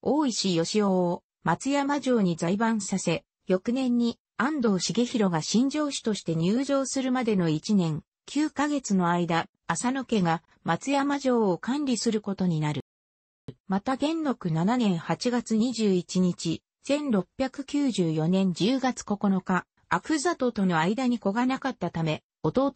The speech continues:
の長江を仮養子に迎え入れるとともに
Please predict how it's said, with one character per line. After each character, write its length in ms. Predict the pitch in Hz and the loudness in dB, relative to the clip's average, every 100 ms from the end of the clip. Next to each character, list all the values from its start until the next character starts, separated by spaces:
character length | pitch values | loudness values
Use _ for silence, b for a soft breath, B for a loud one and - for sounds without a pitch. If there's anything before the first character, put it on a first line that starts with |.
| 254 | 0
の 140 | 254 | 0
長 220 | - 240 | 0 0
江 180 | 254 - | 0 0
を 340 | 233 220 214 - _ - | 2 4 2 0 _ -6
仮 240 | - 254 | -2 0
養 180 | 302 311 | 0 0
子 180 | - 208 | 0 0
に 120 | 170 | 2
迎 120 | 165 - 214 | 0 0 0
え 140 | 285 269 | 0 0
入 20 | |
れ 120 | 262 | 0
る 120 | 214 | -2
と 140 | 196 175 | -2 -2
と 120 | 185 | 0
も 160 | 185 | 2
に 220 | 185 185 | 2 0